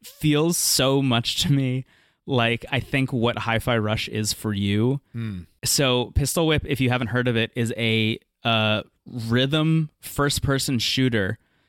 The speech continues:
Speaker 1: where you are, like, running down a corridor and there is music blasting in your ears, and it's all, like, the music that would play in the rave sequences of every John Wick movie.
Speaker 2: <laughs>
Speaker 1: And dudes are just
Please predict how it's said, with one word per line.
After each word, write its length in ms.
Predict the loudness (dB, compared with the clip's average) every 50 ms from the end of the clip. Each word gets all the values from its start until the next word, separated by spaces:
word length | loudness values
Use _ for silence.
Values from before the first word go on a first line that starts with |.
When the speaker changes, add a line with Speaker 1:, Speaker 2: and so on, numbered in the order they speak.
| _ _ -4
Speaker 1:
where 220 | 0 0 2 2
you 200 | 2 2 2 2
are, 180 | 2 2 2 0
like, 200 | 0 0 -2 -2 -6
running 500 | -8 -4 -2 0 2 2 2 2 2 2
down 200 | 2 2 2 0
a 60 | -2
corridor 720 | -2 -2 0 0 2 2 0 0 0 0 0 0 -2 -2 -6 _ _ _ _ _ -14 _ -2
and 160 | 0 2 2
there 160 | 4 4 2
is 140 | 2 2 2
music 440 | 4 4 4 4 4 2 0 -2 -4 -6 _ _ -6
blasting 520 | -2 -2 0 0 0 -2 0 0 2 2
in 80 | 4 4
your 120 | 4 2 2
ears, 440 | 2 2 2 2 2 2 0 -2
and 120 | -2 -2 -2
it's 120 | -2 -2 -4
all, 460 | -2 0 0 2 2 4 2 2 2
like, 320 | 2 2 2 0 0 -2 -4
the 160 | -2 0 0
music 440 | 2 2 2 2 2 2 0 0 0
that 160 | 0 -2 0
would 160 | 0 -2 -2
play 340 | -2 -2 0 2 2 2 0
in 320 | 0 -2 -2 -2 0 2 2
the 80 | 2
rave 360 | 2 2 2 0 0 0 -2
sequences 540 | -2 -2 -2 -2 0 0 -2 -2 0 -2 0
of 120 | 0 -2 -2
every 280 | -2 -2 0 0 0
John 280 | 2 2 2 2 2 0
Wick 200 | -2 -2 -2 0
movie. 380 | 0 0 0 0 0 0 0 -2 -2 0 0 0 0 0
Speaker 2:
<laughs> 280 | 0 0 -2 -2 -2 0
Speaker 1:
And 520 | 0 0 2 2 2 2 0 0 -2 -2
dudes 400 | -2 0 2 4 4 2 2 2
are 140 | 2 0 0
just 260 | 0 0 0 0 2